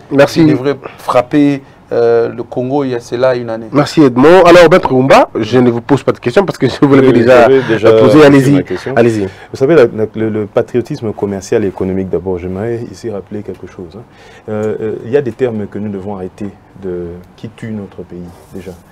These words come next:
Speaker 3: Euh, dire, appeler cette, une frange de la population couloune en cravate. C'est, c'est très dangereux, ça. C'est très dangereux. Je, je suis de ceux qui pensent que le Congo va renaître et va se refonder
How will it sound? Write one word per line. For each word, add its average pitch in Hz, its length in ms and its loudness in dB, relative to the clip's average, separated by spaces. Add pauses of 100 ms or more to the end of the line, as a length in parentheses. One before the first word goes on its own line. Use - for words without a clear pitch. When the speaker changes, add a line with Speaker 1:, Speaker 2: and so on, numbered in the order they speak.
(360)
Speaker 3:
Euh, 95 280 -4 (180)
dire, 127 280 -8 (220)
appeler 117 300 -10
cette, 120 320 -12
une 120 160 -14
frange 110 280 -14
de 98 40 -12
la 98 60 -8
population 92 580 -14
couloune 110 320 -10
en 92 80 -12
cravate. 82 320 -20 (680)
C'est, - 120 -18
c'est 107 140 -16
très 123 180 -8
dangereux, 85 380 -14
ça. - 80 -20 (840)
C'est 113 60 -16
très 107 160 -10
dangereux. 92 300 -14
Je, 95 100 -12 (380)
je 107 120 -10
suis 147 380 -10
de 113 140 -10
ceux 131 180 -10
qui 127 220 -14 (180)
pensent 123 320 -8
que - 100 -12
le 107 280 -8
Congo 101 260 -10
va 104 160 -8
renaître 98 540 -12 (260)
et 95 100 -14 (140)
va 107 240 -8 (240)
se - 160 -14
refonder 98 760 -10